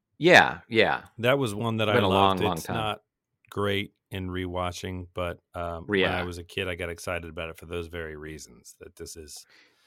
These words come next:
Speaker 2: a beloved property. It's an American production. Um, you know, it, you know, they, they recy-, it's trippy and they recycle a lot of, <laughs> Ralph Bakshi's so lazy. <laughs> It's just a lot of recycled,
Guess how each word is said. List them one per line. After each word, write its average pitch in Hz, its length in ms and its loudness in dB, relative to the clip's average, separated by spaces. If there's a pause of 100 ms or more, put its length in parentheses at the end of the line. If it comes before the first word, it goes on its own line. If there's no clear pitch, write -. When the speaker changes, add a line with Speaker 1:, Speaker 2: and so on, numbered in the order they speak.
(520)
Speaker 2:
a 151 60 -2
beloved 123 400 2
property. 117 540 2
It's 101 140 -4
an 98 100 -6
American 95 520 -4
production. 95 1000 -6 (100)
Um, 80 720 -10 (340)
you 92 140 -6
know, 80 400 -10 (160)
it, - 200 -8
you 113 160 -6
know, 107 140 -4
they, 107 220 -2
they 110 220 -4
recy-, 104 400 -6
it's 110 180 -10
trippy 113 520 -4
and 95 140 -6
they 92 80 -8
recycle 92 640 -6
a 82 100 -6
lot 85 340 -4
of, 82 360 -12 (1000)
<laughs> - 280 -14
Ralph - 220 -16
Bakshi's - 460 -12
so - 220 -8
lazy. 80 560 -14 (100)
<laughs> - 80 -14 (200)
It's - 200 -12
just - 280 -14 (220)
a 95 80 -10
lot 87 440 0
of 82 140 -10
recycled, 80 840 -12